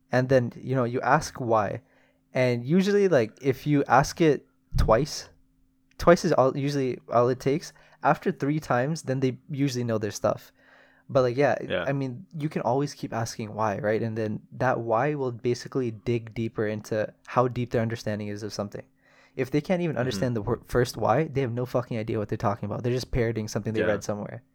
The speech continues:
Speaker 2: Absolutely. And you hear this so much in the, "Oh, um, actually, I think it's 'cause, uh, mm, you know, oh, yeah, I, I mean, I can link you the article." Like, you know,
Speaker 1: And they just
Speaker 2: like,
Speaker 1: shift.
Speaker 2: all the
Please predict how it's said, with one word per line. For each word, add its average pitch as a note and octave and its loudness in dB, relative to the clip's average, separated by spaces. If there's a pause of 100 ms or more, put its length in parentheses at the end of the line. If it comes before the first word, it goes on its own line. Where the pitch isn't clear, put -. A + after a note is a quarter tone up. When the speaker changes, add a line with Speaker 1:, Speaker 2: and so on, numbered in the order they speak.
(760)
Speaker 2:
Absolutely. G#2+ -2
And G#2 -6
you G#2+ 0
hear A#2+ 2
this A#2 -4
so A2 -2
much G2+ -6
in G2+ -8
the, F#2+ -2
"Oh, A#2 2
um, G2+ -2
actually, G2+ -2
I G#2 -6
think A2+ -12
it's G#2 -12
'cause, F#2+ -8
uh, F2 -6 (200)
mm, F2 -14 (100)
you B2 -6
know, G2 -2
oh, A2 0 (160)
yeah, G2+ -2
I, F2+ -8 (100)
I - -6
mean, A#2 -4 (340)
I A2 2
can A#2+ -6
link A#2 -4
you G#2 -6
the G2 -2
article." G2 -2
Like, G2 -6
you C3 -4
know, A#2 2
Speaker 1:
And D3 4
they D3 6
just D3+ 4
Speaker 2:
like, A#2+ 6
Speaker 1:
shift. C#3 8
Speaker 2:
all D3+ 6
the - 0